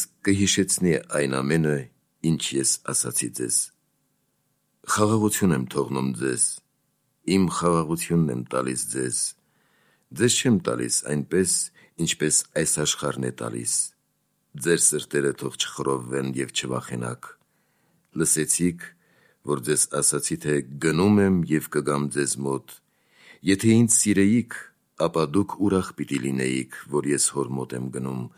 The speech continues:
որովհետև իմ Հայրը մեծ է, քան ես։ Եվ հիմա ասացի ձեզ, երբ դեռ չի եղել, որպեսզի երբ լինի, հավատաք։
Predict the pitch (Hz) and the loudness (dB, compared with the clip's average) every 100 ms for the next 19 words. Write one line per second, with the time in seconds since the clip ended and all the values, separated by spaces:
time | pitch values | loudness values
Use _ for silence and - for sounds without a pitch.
0 | - - - - 69 67 69 78 98 196 | -20 -20 -14 -4 -2 0 -2 2 2 0
1 | - _ _ - 73 - - 69 73 71 | -12 _ _ -8 -4 -4 -4 -2 0 0
2 | 71 64 67 73 71 58 57 - 58 57 | -2 -2 -2 -2 -2 -4 -6 -12 -10 -8
3 | 55 57 60 - - - _ _ _ _ | -8 -6 -2 -2 -4 -10 _ _ _ _
4 | _ _ _ _ _ _ _ - 95 98 | _ _ _ _ _ _ _ 2 2 4
5 | 117 113 95 69 - 71 78 60 71 69 | 6 6 6 4 0 2 0 0 0 0
6 | - - - _ _ _ 73 82 85 73 | 0 -2 -8 _ _ _ -2 0 0 0
7 | 85 85 - - 80 76 67 69 69 71 | 0 0 0 0 2 2 2 0 0 0
8 | - - 73 73 71 69 71 - 69 69 | -2 0 0 0 0 0 -2 -4 -4 -2
9 | 69 64 65 65 64 64 - | -2 -2 -6 -4 -6 -8 -12